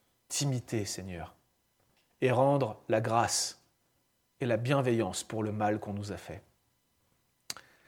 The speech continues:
Seigneur, aide-nous à bénir. Aide-nous à rendre le bien pour le mal. Montre-nous ce que le christianisme implique de manière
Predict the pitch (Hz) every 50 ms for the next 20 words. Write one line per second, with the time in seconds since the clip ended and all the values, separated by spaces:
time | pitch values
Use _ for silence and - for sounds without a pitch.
0 | _ _ _ _ - - - 131 135 135 135 127 113 107 - - - - _ _
1 | _ _ _ _ _ _ _ _ _ _ _ _ _ _ _ - - - 165 160
2 | 165 165 151 127 107 107 110 110 131 120 113 117 107 98 90 90 - - _ _
3 | _ _ _ _ _ _ _ _ _ _ _ _ _ _ _ _ _ _ _ _
4 | _ _ _ _ _ _ _ _ _ - - - - - 143 143 143 147 151 147
5 | 131 113 107 117 120 117 113 110 101 101 110 113 101 - - 95 92 92 90 82
6 | 85 82 80 - - _ _ _ _ _ - - - - - - - _ - -
7 | _ _ _ _ _ _ _ - 131 147 170 190 196 190 - - 160 147 135 131
8 | 127 123 117 113 120 - - - - - 120 - - 127 117 113 - - - 120
9 | - - - 113 110 113 117 - - - - - 123 117 - - - 127 120 117
10 | - - - 120 113 104 104 104 107 107 110 107 104 - -